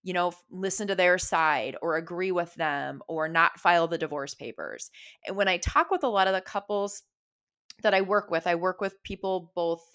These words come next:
um, one-on-one, and then I also work with the couples together, that one of the main things that seems to come up is one party typically is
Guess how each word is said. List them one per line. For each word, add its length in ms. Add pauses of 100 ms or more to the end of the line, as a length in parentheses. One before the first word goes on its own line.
um, 380
one-on-one, 880 (140)
and 160
then 80
I 100
also 360
work 300
with 120
the 80
couples 460
together, 560 (520)
that 200
one 180
of 160
the 120
main 380
things 360
that 160
seems 320
to 80
come 220
up 140
is 140
one 360
party 400
typically 640
is 260